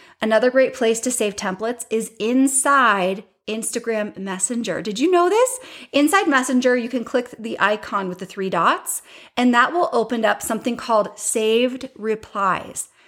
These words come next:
You can save all of your frequently asked question templates here. And instead of answering the same question over and over and over again,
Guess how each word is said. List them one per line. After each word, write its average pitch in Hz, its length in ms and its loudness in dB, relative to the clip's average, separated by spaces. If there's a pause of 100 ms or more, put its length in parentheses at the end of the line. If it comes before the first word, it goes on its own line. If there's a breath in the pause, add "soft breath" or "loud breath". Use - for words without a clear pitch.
(120 soft breath)
You 247 160 -2
can 294 220 2
save 240 400 2 (240)
all 226 400 4
of 320 100 2
your 320 200 2
frequently 254 580 -2
asked 202 260 0
question 175 460 -2
templates 180 460 -6
here. 160 380 -4 (320 loud breath)
And 233 160 -2
instead 240 320 -2
of 262 200 2
answering 240 420 0
the 196 80 -2
same 196 400 0
question 285 720 0
over 202 340 2
and 247 100 2
over 247 260 2
and 254 80 2
over 240 260 2
again, 180 440 0